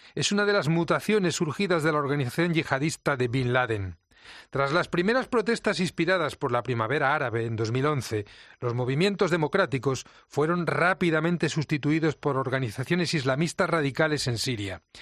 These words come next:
Y eso no ha cambiado desde entonces. Al-Jolani, de momento,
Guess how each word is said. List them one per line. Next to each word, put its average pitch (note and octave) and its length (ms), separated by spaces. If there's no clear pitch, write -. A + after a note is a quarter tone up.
Y F#3+ 140
eso G#3 300
no G3 160
ha B3 80
cambiado F3+ 500
desde A2+ 180
entonces. G#2+ 540
Al-Jolani, C#3 680
de D#3+ 180
momento, F3+ 540